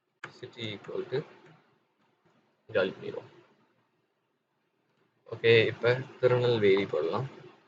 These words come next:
So, எந்தெந்த சிட்டில எவ்வளோ வெதர் இருக்கு அப்படிங்கிறத நம்ம வந்து பக்காவா பார்த்துக்க முடியும். ஓகேவா? ஓகே, guys. So, இந்த வீடியோல நம்ம என்ன பார்த்துருக்கோம்னா, Angular-ல ஒரு weather அப்ளிகேஷன் எப்படி பண்றது, அந்த ஏ பி ஐ எப்படி இன்டகிரேட் பண்ணும்,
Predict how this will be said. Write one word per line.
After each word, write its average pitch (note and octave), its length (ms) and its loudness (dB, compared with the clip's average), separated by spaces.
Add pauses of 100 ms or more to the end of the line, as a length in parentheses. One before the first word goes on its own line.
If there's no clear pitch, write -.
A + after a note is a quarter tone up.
(2500)
So, C#3 100 0
எந்தெந்த B2+ 260 2
சிட்டில A#2 300 4
எவ்வளோ G#2+ 280 8
வெதர் F#2+ 240 4
இருக்கு - 340 -14 (180)
அப்படிங்கிறத F#2 420 -4
நம்ம G2 180 -4
வந்து G2 180 -8 (320)
பக்காவா G2 400 -2
பார்த்துக்க - 280 -12
முடியும். - 220 -20 (380)
ஓகேவா? A2 240 -2 (580)
ஓகே, - 40 -2
guys. C#3+ 280 6 (440)
So, C#3+ 260 6 (140)
இந்த D3 140 4
வீடியோல C3 220 4
நம்ம A#2 140 2
என்ன - 20 6
பார்த்துருக்கோம்னா, G#2+ 380 0 (120)
Angular-ல A#2+ 680 6
ஒரு G2 240 4
weather G#2 40 4
அப்ளிகேஷன் G#2 480 0
எப்படி G#2+ 60 0
பண்றது, G2 380 0 (120)
அந்த G#2 120 -2
ஏ A2 120 6
பி A#2 100 -2
ஐ A2 60 4
எப்படி G2+ 160 2
இன்டகிரேட் F#2+ 260 2
பண்ணும், F#2+ 240 -6